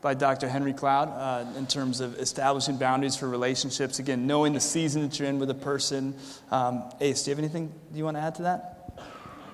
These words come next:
He's like, "Nope." <laughs> Good. That's fine.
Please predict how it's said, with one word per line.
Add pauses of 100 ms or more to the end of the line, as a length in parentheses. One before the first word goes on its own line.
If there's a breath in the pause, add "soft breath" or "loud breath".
(300 loud breath)
He's
like,
"Nope." (640)
<laughs>
Good. (440 loud breath)
That's
fine.